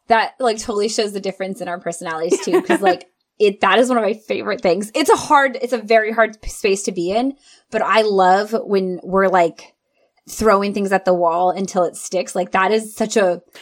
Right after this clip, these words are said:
Speaker 2: No,
Speaker 1: like,
Speaker 2: no,
Speaker 1: a
Speaker 2: no, no.
Speaker 1: rush. Like,
Speaker 2: No,
Speaker 1: it's,
Speaker 2: you,
Speaker 1: like, the
Speaker 2: you
Speaker 1: hard
Speaker 2: mis-,
Speaker 1: part of
Speaker 2: you misunderstood. It's not that I don't like doing that. It's when we don't come up with an answer to even throw at the wall.
Speaker 1: Oh. Oh, I see what you're saying. When we, like,
Speaker 2: Yeah.
Speaker 1: don't even have an idea and we're stuck in that spot.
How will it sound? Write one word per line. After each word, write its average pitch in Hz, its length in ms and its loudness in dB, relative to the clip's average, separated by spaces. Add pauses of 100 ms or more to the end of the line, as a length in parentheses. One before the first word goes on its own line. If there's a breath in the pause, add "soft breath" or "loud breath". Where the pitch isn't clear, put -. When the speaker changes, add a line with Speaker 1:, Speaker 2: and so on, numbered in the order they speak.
(120)
Speaker 2:
No, 302 100 6
Speaker 1:
like, 330 40 4
Speaker 2:
no, 359 80 6
Speaker 1:
a - 40 6
Speaker 2:
no, 349 80 6
no. 294 160 6
Speaker 1:
rush. - 180 -6
Like, 190 140 -4
Speaker 2:
No, 233 80 4
Speaker 1:
it's, 220 100 6
Speaker 2:
you, 202 60 2
Speaker 1:
like, - 100 -4
the 254 80 2
Speaker 2:
you 240 100 0
Speaker 1:
hard 247 160 4
Speaker 2:
mis-, 214 100 -14
Speaker 1:
part 220 180 -2
of - 220 -6
Speaker 2:
you 233 120 2
misunderstood. 240 600 2 (140)
It's 226 200 2
not 277 220 4
that 262 100 0
I 247 80 4
don't 208 220 4
like 196 160 2
doing 190 180 0
that. 190 220 4
It's 190 200 -6 (300)
when 208 220 2
we 208 140 0
don't 185 380 0
come 175 160 -14
up 156 140 -6
with 156 80 -10
an 156 80 -12
answer 147 400 -12
to - 180 -20
even 156 200 -14
throw 135 260 -14
at - 100 -20
the - 60 -18
wall. - 400 -20 (480 loud breath)
Speaker 1:
Oh. 196 680 2 (800)
Oh, 208 260 6
I 180 120 2
see 180 140 -6
what 170 80 -8
you're 165 80 -12
saying. 160 340 -8
When 180 160 0
we, 180 100 2
like, 175 180 2
Speaker 2:
Yeah. - 40 -8
Speaker 1:
don't 185 160 2
even 170 140 -4
have 160 160 -6
an 160 80 -10
idea 139 300 -10
and 113 100 -14
we're 131 80 -12
stuck - 300 -10
in 143 60 -14
that - 200 -16
spot. - 320 -14